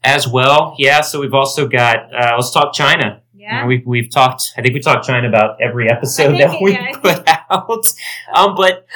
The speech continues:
Speaker 1: yeah, it's, you know, this past year, China started increasing their operations in the South China Sea and Taiwan.
Speaker 2: Yeah.
Speaker 1: Recently, they just finished exercises. Uh,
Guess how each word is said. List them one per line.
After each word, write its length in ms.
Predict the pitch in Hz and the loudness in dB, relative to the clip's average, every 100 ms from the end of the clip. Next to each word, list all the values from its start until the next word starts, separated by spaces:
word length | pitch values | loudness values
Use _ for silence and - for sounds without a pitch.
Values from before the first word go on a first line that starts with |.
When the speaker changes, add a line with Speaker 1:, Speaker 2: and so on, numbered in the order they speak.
| - - | -16 -2
Speaker 1:
yeah, 220 | 175 208 | 4 4
it's, 160 | - | 2
you 100 | 185 | -2
know, 120 | 180 185 | 0 0
this 160 | 185 | -2
past 340 | - 190 190 - | 0 0 0 -2
year, 180 | 175 196 | -2 -2
China 320 | 196 151 185 | 0 -2 0
started 380 | 185 180 160 147 | -2 0 0 0
increasing 600 | - 151 180 175 165 165 | 0 -4 -4 -8 -6 -4
their 180 | 151 120 | 0 2
operations 840 | 135 - 113 131 139 180 170 - - | 2 2 -2 -2 -4 -12 -14 -16 -10
in 320 | 127 127 123 | -8 -6 -6
the 80 | 117 | -6
South 400 | 110 127 123 - | -2 0 0 0
China 240 | 139 113 | -2 -2
Sea 500 | 104 - 139 147 147 | -4 -6 -6 -6 -8
and 400 | 113 107 101 101 | -8 -8 -8 -12
Taiwan. 720 | 98 101 92 120 131 131 135 | -6 -6 -2 0 0 0 -4
Speaker 2:
Yeah. 300 | 214 202 - | -8 -14 -4
Speaker 1:
Recently, 440 | 107 131 135 139 135 | 0 0 0 -4 -2
they 120 | 123 | -2
just 260 | 113 120 - | -2 -4 -4
finished 380 | 120 113 104 - | -2 -2 -4 -4
exercises. 1160 | 131 - 156 151 151 147 151 156 151 143 - - | -4 -4 -10 -4 -2 0 -4 -10 -12 -10 -10 -10
Uh, 380 | 123 113 110 110 | -10 -6 -6 -6